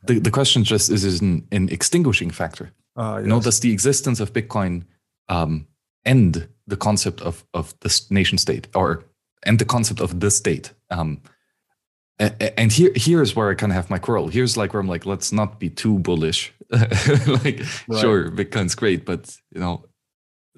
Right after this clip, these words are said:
Speaker 1: l-, l-, let's keep it real. Um, but the,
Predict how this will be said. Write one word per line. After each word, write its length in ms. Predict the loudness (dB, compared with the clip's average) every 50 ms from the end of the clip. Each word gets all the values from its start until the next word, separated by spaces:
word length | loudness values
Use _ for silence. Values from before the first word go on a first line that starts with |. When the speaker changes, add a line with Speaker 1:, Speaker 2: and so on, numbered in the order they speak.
| -20 -20 -20 -20 -20 -12 -8
Speaker 1:
l-, 360 | -6 -6 -6 -6 -4 0 0 0
l-, 100 | 0 0
let's 280 | 0 0 0 0 0 0
keep 160 | 0 0 0
it 60 | 0
real. 320 | 0 0 0 0 0 -2 -4 -8 -16 -20 _ -20 -20 -14 -6 -2
Um, 340 | 0 0 0 0 -2 -4 -8 _ _ -18 -6
but 340 | -2 0 2 2 0 0 -2 -4 -4 -6 -10 -18 _ _ _ _ _ _ -2
the, 260 | 2 4 4 4 4